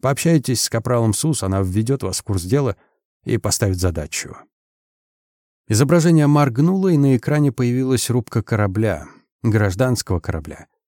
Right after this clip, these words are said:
Ближе к камере сидела смертельно бледная блондинка с голубыми глазами в мятом синем кителе с петлицами службы разведки.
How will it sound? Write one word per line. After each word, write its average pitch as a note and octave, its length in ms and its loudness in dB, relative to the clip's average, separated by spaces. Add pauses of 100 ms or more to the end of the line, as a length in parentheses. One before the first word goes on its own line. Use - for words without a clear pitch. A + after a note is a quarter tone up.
(520)
Ближе D#3 340 0
к - 80 -20
камере D#3 340 0
сидела B2+ 480 -2
смертельно D#3+ 760 0
бледная C3+ 500 0
блондинка A2+ 600 0
с A2 80 -4
голубыми B2 460 0
глазами G#2+ 800 -2 (400)
в G2+ 120 -2
мятом C#3 460 2
синем G#2+ 400 -2
кителе B2+ 440 -4
с - 80 -4
петлицами A2+ 600 -4
службы G2 440 -4
разведки. D#2+ 580 -8